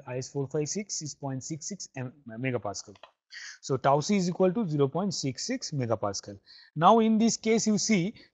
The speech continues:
tau V is greater than, sorry, tau V is less than tau C. So it is case two. Theoretically, we don't need any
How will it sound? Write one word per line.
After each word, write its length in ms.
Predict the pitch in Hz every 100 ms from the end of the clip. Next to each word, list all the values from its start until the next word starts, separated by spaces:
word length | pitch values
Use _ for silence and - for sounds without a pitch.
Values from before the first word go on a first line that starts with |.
| _
tau 260 | 151 170 233
V 320 | 180 175 160
is 180 | 180 190
greater 300 | 147 151 185
than, 340 | 185 143 180 254 _ _ -
sorry, 300 | - 101 92 _ _ _
tau 240 | 156 180 233
V 320 | 190 143 185 _ -
is 200 | 208 151
less 240 | 151 147
than 180 | 139 240
tau 180 | 160 104
C. 260 | 95 95 87 _ _
So 120 | 214
it 140 | 214
is 120 | 254
case 280 | - 226 202
two. 240 | - 196 - _ _ _ - - _
Theoretically, 720 | 196 233 277 214 151 165 254
we 180 | 147 170
don't 260 | 165 156 160
need 160 | 240 185
any 360 | 117 151 294